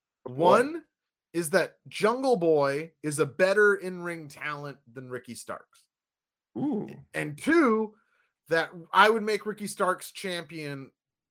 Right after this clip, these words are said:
Speaker 2: in a heartbeat over Jungle Boy.
Speaker 1: Mm.
Speaker 2: What did you think of this match,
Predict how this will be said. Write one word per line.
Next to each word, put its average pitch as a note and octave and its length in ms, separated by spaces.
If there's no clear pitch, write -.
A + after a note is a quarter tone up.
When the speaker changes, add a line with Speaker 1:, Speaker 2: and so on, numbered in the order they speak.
Speaker 2:
in E3 120
a C#3+ 60
heartbeat C#3+ 720
over D3 300
Jungle B2+ 340
Boy. - 240
Speaker 1:
Mm. B2 340
Speaker 2:
What A#3 180
did F#3+ 140
you F#3 120
think D3 180
of C#3+ 80
this B2+ 160
match, B2 360